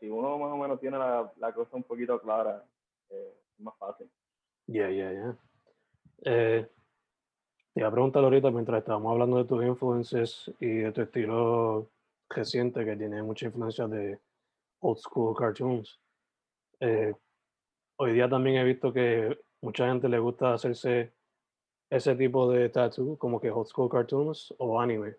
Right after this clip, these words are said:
Speaker 2: So, te pregunto, ¿considerarías quizás maybe,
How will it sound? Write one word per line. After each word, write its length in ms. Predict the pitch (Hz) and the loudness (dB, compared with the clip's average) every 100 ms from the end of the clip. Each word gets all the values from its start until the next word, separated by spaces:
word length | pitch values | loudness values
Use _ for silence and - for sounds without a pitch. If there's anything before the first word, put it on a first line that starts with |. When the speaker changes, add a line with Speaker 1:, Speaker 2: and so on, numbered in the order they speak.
| _ | _
Speaker 2:
So, 460 | - 123 110 107 107 | -12 -6 -4 -2 -2
te 120 | 110 | -4
pregunto, 540 | 104 110 123 117 113 - _ _ _ - | -2 -2 -2 -4 -10 -18 _ _ _ -4
¿considerarías 760 | 120 113 113 110 104 107 113 | -2 0 -2 -2 -2 -2 -4
quizás 320 | - 123 135 | -4 -2 0
maybe, 720 | 123 127 127 127 127 120 117 | 0 0 2 2 4 2 0